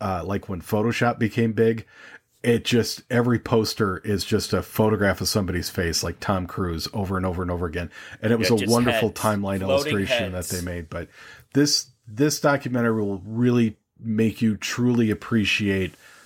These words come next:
Speaker 1: the art of years past for movie
Speaker 2: Yeah,
Speaker 1: posters.
Speaker 2: and there's tons and tons of horror, uh, posters that you do see on this documentary.
Speaker 1: Yeah.
Speaker 2: Tons, absolutely
Speaker 1: Yeah.
Speaker 2: tons.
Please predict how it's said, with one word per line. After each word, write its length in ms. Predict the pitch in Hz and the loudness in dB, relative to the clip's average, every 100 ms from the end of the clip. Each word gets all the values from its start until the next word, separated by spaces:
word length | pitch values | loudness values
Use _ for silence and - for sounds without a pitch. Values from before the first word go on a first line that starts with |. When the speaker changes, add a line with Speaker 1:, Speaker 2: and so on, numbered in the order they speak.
| _ | _
Speaker 1:
the 280 | 98 101 98 | -2 -2 0
art 380 | - 123 110 - _ | 0 4 4 0 _
of 260 | 101 90 87 | -2 0 0
years 300 | 95 90 - | 0 -2 -4
past 560 | - 80 - - - - _ | -6 -6 -4 -6 -8 -20 _
for 200 | - 90 | -8 -6
movie 220 | 82 80 | -4 -2
Speaker 2:
Yeah, 160 | 101 | 0
Speaker 1:
posters. 220 | 90 - 139 | 0 2 0
Speaker 2:
and 100 | 131 | 2
there's 300 | 131 120 - | 0 0 -4
tons 680 | - - 160 156 147 127 | -8 -4 0 0 -2 -8
and 160 | 120 110 | -8 -6
tons 400 | - 135 127 113 | -2 -2 -2 -4
of 120 | 110 | -4
horror, 380 | 98 120 113 110 - | 0 2 2 2 -2
uh, 200 | 98 92 | 0 0
posters 580 | 90 - 101 - 90 - | 2 0 0 -4 -6 -4
that 160 | 98 85 | -4 -4
you 160 | 95 | -6
do 260 | 92 117 107 | -2 -2 -2
see 320 | - 113 101 | -2 -2 0
on 160 | 92 87 | 0 -2
this 160 | 85 | -8
documentary. 720 | - 95 87 90 87 85 73 76 - | 0 0 0 -8 -8 -8 -10 -12 0
Speaker 1:
Yeah. 160 | 101 | 2
Speaker 2:
Tons, 400 | - 120 80 - - | 4 0 -2 -10 -2
absolutely 460 | 101 101 - 92 82 | -2 -2 -4 -4 -4
Speaker 1:
Yeah. 40 | 90 | -8
Speaker 2:
tons. 480 | - 80 69 - | -10 -10 -12 -16